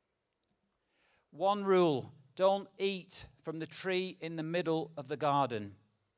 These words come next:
But Adam and Eve broke that rule, and they ate from the tree. A lot of people think it was an apple tree. It wasn't an apple tree. It was called the tree of the knowledge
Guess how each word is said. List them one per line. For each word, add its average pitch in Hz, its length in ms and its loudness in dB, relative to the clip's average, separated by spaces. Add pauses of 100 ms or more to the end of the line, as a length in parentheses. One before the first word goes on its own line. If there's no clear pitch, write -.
(580)
But 147 200 -4
Adam 175 300 2
and 175 100 -2
Eve 139 320 2 (140)
broke 147 420 2 (100)
that 131 300 -2
rule, 127 480 -2 (920)
and 127 140 -4
they 147 140 -2
ate 165 220 0
from 156 140 -10
the 151 80 -4
tree. 156 220 -2
A 143 60 2
lot 202 120 4
of 202 60 -6
people 175 260 -4
think 156 260 -4
it 151 60 -8
was 131 140 -8
an 127 100 -4
apple 151 300 -6
tree. 101 440 -4
It - 360 -20
wasn't 175 240 2
an 156 80 -2
apple 139 240 -4
tree. 151 460 -2
It 143 120 -12
was 147 200 -10
called 165 400 0
the 127 60 -4
tree 175 440 -4
of - 140 -8
the 139 100 -8
knowledge 165 500 0